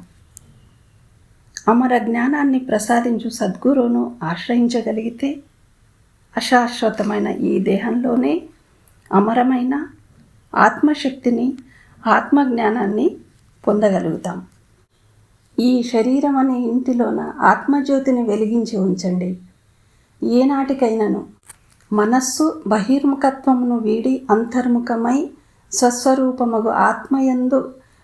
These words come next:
నిలకడను పొందినప్పుడు మాత్రమే జీవుడు పూర్ణంగా తన లక్ష్యాన్ని చేరగలుగుతాడని గీతావాక్యం.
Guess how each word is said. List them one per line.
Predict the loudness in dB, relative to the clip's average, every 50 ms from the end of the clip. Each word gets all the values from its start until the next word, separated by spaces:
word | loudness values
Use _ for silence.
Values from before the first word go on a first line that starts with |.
| _ _ -4 -2
నిలకడను | 0 0 2 0 0 0 0 0 0 2 2 0 0 -2
పొందినప్పుడు | -2 0 0 2 2 2 0 0 0 0 0 -2 -2 -2
మాత్రమే | -2 -2 -2 -4 -6 -8 -6 -4 -2 0 2 2 0 -2 -6 -12 -18 _ _ _ _ _ _ _ -6
జీవుడు | -4 -2 -2 0 0 2 2 0 0 0 -2 -6 -8 -16 _ _ _ -8
పూర్ణంగా | -2 2 2 2 4 2 2 0 0 0 0 -2 -2
తన | 0 0 0 0 0
లక్ష్యాన్ని | 0 0 -2 -2 -4 -6 -4 -2 0 2 0 0 0 -2
చేరగలుగుతాడని | 0 0 2 2 2 0 0 0 0 -2 -2 -2 -2 -2 0 0 0 0 -2 -2 -4 -4
గీతావాక్యం. | -4 -4 -2 -2 -2 -2 -2 -4 -6 -8 -10 -10 -10